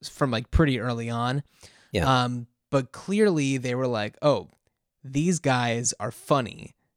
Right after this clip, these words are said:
Speaker 1: so we need to make a comedy starring them, and it should be in the style of the Three Stooges." Like, where did that come from?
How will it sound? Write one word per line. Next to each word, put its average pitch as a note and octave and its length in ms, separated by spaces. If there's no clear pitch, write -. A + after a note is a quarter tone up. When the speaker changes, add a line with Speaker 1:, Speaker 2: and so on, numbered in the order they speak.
Speaker 1:
so - 220
we C3+ 140
need C#3+ 180
to - 60
make B2 200
a - 80
comedy B2 720
starring B2 540
them, A2+ 320
and A#2+ 380
it B2 160
should A#2 340
be A#2 440
in C3 140
the B2 100
style B2 540
of A#2 140
the A#2+ 100
Three A#2+ 300
Stooges." - 760
Like, B2 280
where D#3 240
did F3 140
that C3+ 200
come A#2 200
from? - 280